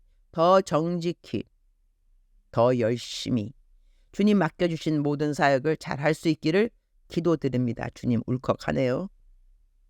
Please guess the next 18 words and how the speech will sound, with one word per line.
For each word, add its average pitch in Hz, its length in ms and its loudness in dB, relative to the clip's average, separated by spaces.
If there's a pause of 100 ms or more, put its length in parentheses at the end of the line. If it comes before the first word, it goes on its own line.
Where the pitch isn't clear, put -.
(1300)
오늘 156 260 2
또 - 160 -4
하루 196 200 2
종일 151 360 -2 (360)
선교대회 233 800 2
일정 139 380 0
가운데 120 440 -4
움직여야 147 520 0
하는데 135 500 0 (400)
이십사 233 560 0
시간 107 420 -4
저의 139 240 0
마음의 143 520 0
묵상과 160 1080 -4 (440)
저의 160 320 2
입술의 196 480 0
모든 143 400 -4
말들이 139 920 -2